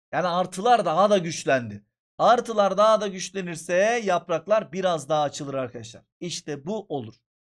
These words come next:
Biraz daha açılır. Biraz kapanma şansı yok. Biraz kapanması için artılarını kaybetmesi lazım. Artılarını nasıl kaybedecek? Dolayısıyla böyle bir ihtimal yok. Cevabımız bir ve iki olacak.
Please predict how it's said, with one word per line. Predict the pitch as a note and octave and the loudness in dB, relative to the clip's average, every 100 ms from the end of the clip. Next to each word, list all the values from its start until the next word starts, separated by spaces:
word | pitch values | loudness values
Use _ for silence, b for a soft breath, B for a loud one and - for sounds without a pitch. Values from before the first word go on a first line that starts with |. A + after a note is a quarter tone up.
| _ - | _ -6
Biraz | A3+ G3 D3+ | 0 2 2
daha | D#3+ | -4
açılır. | C#3+ B2 A2+ A2+ | -4 -10 -12 -2
Biraz | A3+ F#3+ - | 2 2 2
kapanma | F3+ F3+ F3 C3+ | -4 -2 -4 -4
şansı | - E3+ C#3+ - A#2 | -4 -4 -4 -8 -2
yok. | C3+ F3+ - _ _ _ _ _ | 4 4 2 _ _ _ _ _
Biraz | G3 G3+ G3+ | 0 2 2
kapanması | G#3 G#3 G#3+ G#3 G#3 | -2 -2 -2 -4 -6
için | A#3 F#3 | -8 -8
artılarını | F#3 E3+ G3 G3+ G#3 G#3 G#3+ B3+ | -2 2 0 0 0 2 0 2
kaybetmesi | G#3+ G3 F3+ - D#3+ D#3+ | 4 4 0 -8 -10 -8
lazım. | C#3+ A2+ - _ _ _ _ | -8 -10 -18 _ _ _ _
Artılarını | - G#3+ G3+ C4 B3+ B3 | 0 0 0 0 0 0
nasıl | A#3 G3+ | -4 -4
kaybedecek? | G3+ D#3+ B2 A2 G#2 _ _ _ _ _ - | 0 -2 -2 -10 -14 _ _ _ _ _ -6
Dolayısıyla | F3+ A3 A3 A3+ G3+ | -2 0 0 -2 0
böyle | A3 G#3 | 0 -2
bir | G3+ | -4
ihtimal | - F#3 E3+ | -6 -2 -2
yok. | E3 G3+ | 0 -4
Cevabımız | - G3 G3 F3 F#3 E3+ C3 | -2 2 2 2 -2 -8 -6
bir | G#3+ F#3+ | -6 -4
ve | F3+ G#3 - | 0 -2 -2
iki | E3 D#3+ G3 | -12 -8 -8
olacak. | - D#3+ D3 C#3 G3 | -4 -2 -2 0 -2